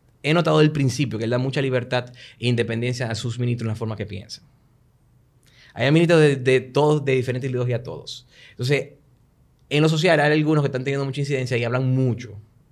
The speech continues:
lo cual colo-, coloca más en el centro izquierda. Eh, como, por ejemplo, declaraciones de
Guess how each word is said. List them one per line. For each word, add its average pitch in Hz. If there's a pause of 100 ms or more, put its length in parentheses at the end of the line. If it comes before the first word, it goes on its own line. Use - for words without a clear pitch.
(420)
lo 104
cual 117
colo-, 117
coloca 123
más 135
en 131
el 123
centro 123
izquierda. 117 (1040)
Eh, 127
como, 151
por 139
ejemplo, 135
declaraciones 120
de 123